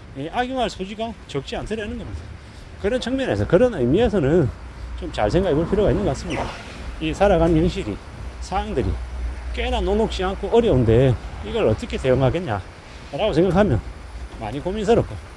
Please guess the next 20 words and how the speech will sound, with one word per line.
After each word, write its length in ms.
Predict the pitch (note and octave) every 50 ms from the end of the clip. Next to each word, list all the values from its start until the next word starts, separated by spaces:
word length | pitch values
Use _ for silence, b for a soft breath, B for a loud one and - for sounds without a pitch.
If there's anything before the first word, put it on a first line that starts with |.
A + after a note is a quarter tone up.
| - - - - -
생각할 320 | - G#3 A3 A3 G#3 F3+
부분들이 360 | E3+ G3+ F#3 D#3+ - G3 G#3
적지 320 | - - B2 A2 - - F#3+
않더라는 440 | B2+ A2 - F#3 G3+ F#3 A3 A#3+ A#3
겁니다. 240 | E3 C3 A2 - - - - - - - - - - - - - - - - - - - - - - - - - - - - - - - - - - - -
"나만 300 | E3 F#3 A#3 A#3 G#3+ G3+
잘 160 | - B2+ A2
먹고 200 | C#3 - - D3+
잘 160 | A#2 G#2 G2+ G2+
살겠다, 540 | B2 C#3 C#3 F#3 F3+ - - A#2+ C3 C3 C3 G#2+ G#2
내 120 | C#3 F#3+
처지만 380 | G3 - G#3 G3+ A#3+ A#3+ F3+ A#2+
제일 160 | - A#2 A#2+ G#2+
힘들고 380 | - G3 F#3 E3+ F3+ F#3+ G#3
남들은 420 | E3 B2+ B2+ F3 G3 A#3+ G3 D3+ G#2+
어떻게 200 | G2+ - - D3+
될지 240 | F3+ G3+ - - E3+
모르겠다", 440 | A2+ G#2 G#2+ A#2+ D#3+ F3 - A#2+ G#2 - - - - - - - - - -
이러는 540 | F#3 G3+ A3 A#3 A3 D#3+ D#3 F#3+ G#3 E3 A2+
마음들이 480 | G#2+ A#2 D#3+ E3+ - F#3 E3 B2+ A#2+